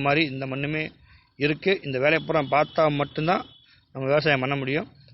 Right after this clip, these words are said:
அதே போல பார்த்தீங்கன்னா தென்னை, வாழை, அப்புறம் பார்த்தீங்கன்னா மாங்கண்டு எல்லாமே வைக்கிறதுக்கு ஏற்ற ஏரியா. இந்த கொஞ்சம் பாறையாகனால நீ பாறை கிளீன் பண்ணாம நீ உழுது அப்படியே இது பண்ணி கூட நீங்க மாங்கண்டு வச்சு சொட்டு நீர் போட்டுக்கலாம். உங்களுக்கு மத்தபடி க-, கடலை விவசாயம்,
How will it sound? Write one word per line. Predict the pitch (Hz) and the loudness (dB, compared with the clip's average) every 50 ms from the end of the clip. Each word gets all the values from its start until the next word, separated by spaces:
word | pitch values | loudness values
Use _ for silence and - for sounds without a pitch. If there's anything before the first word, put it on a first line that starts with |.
| _ - | _ -4
அதே | 127 160 180 160 | 0 0 2 2
போல | 165 160 | 2 2
பார்த்தீங்கன்னா | 143 143 139 147 156 180 - - - - - - - - - | 2 2 2 2 0 -2 -4 -6 -18 -20 -20 -20 -20 -12 -4
தென்னை, | - 143 156 160 160 165 165 - - 127 | -2 -2 0 0 0 0 -2 -2 -4 -2
வாழை, | 127 135 143 151 151 156 151 156 - - - - _ _ - - _ _ _ _ - - _ - | 2 4 4 4 4 4 2 2 0 -6 -18 -20 _ _ -20 -20 _ _ _ _ -20 -12 _ -8
அப்புறம் | 131 131 - 143 139 135 | -6 -4 -2 -2 -2 -2
பார்த்தீங்கன்னா | 135 139 160 165 139 127 127 | -2 -2 -2 -4 -2 0 0
மாங்கண்டு | 143 156 151 143 135 123 - - - - - - - - - - - - - - - - - - - - - 147 | 0 0 0 -2 -4 -6 -10 -12 -14 -20 -20 -20 -20 -18 -16 -16 -14 -14 -14 -14 -14 -16 -16 -20 -20 -4 -4 -2
எல்லாமே | 156 160 170 165 170 165 | 2 4 4 4 4 4
வைக்கிறதுக்கு | 151 139 160 156 156 143 147 | 2 2 2 2 4 4 2
ஏற்ற | 151 147 147 - 143 135 | 2 2 0 0 0 0
ஏரியா. | 135 127 127 135 - - - - | 2 2 2 2 0 0 -2 -10
இந்த | 139 139 139 | -10 -6 -4
கொஞ்சம் | 151 156 156 156 151 143 | -4 -2 -2 -2 0 2
பாறையாகனால | 151 156 160 165 156 151 151 147 147 170 - - - - - - - - - | 4 4 6 4 4 4 4 2 2 2 0 -2 -6 -20 -20 -20 -20 -10 -6
நீ | 165 156 - | -6 0 4
பாறை | 165 185 202 190 170 | 4 4 6 4 4
கிளீன் | 185 190 185 180 | 4 4 4 4
பண்ணாம | 180 175 180 190 190 | 4 4 4 4 4
நீ | 185 175 170 | 2 4 4
உழுது | 175 180 175 170 | 4 4 4 4
அப்படியே | 165 170 180 180 - - - 170 175 | 4 4 2 0 -2 -10 -4 -2 0
இது | 170 175 170 | 2 2 2
பண்ணி | 175 175 170 | 4 4 4
கூட | 170 175 170 | 4 4 4
நீங்க | 165 156 151 | 4 4 2
மாங்கண்டு | 156 165 165 156 156 | 4 2 4 2 2
வச்சு | 151 147 | 0 0
சொட்டு | 156 147 156 | -2 0 2
நீர் | 156 147 139 | 2 2 2
போட்டுக்கலாம். | 139 135 127 127 135 147 180 - - - - - - - _ _ | 0 -2 0 0 2 2 2 0 -4 -18 -20 -20 -20 -20 _ _
உங்களுக்கு | 139 156 170 165 160 156 | 0 2 2 2 4 2
மத்தபடி | 156 - - 208 202 196 180 - | 0 2 4 2 2 2 2 2
க-, | 175 170 170 175 - - _ _ - | 4 4 4 2 0 -4 _ _ 2
கடலை | 156 170 175 170 165 | 2 4 4 4 4
விவசாயம், | 160 160 - 156 151 151 151 151 151 151 | 4 4 4 2 2 2 2 0 0 -2